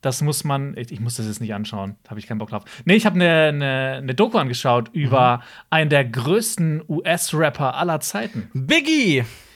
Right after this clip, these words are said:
Speaker 1: Biggie, I Got a Story to Tell, hab ich
Speaker 2: Mhm.
Speaker 1: gesehen. Mit vielen unveröffentlichten Aufnahmen aus seinem Leben,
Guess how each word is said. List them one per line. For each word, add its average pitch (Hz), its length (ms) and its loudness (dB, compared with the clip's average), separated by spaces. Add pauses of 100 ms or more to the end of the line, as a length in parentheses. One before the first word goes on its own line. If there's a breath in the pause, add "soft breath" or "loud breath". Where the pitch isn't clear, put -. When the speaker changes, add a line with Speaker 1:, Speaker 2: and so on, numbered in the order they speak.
(200 loud breath)
Speaker 1:
Biggie, 190 480 2
I 147 140 2
Got 175 120 2
a 170 40 0
Story 214 340 2
to 156 100 0
Tell, 104 400 0
hab 113 120 -4
ich 113 100 -6
Speaker 2:
Mhm. 120 40 -6
Speaker 1:
gesehen. 107 480 -2 (380 soft breath)
Mit 131 160 -8
vielen 190 320 2
unveröffentlichten 175 880 -2
Aufnahmen 139 580 -2
aus 123 200 -6
seinem 120 220 -2
Leben, 151 460 -4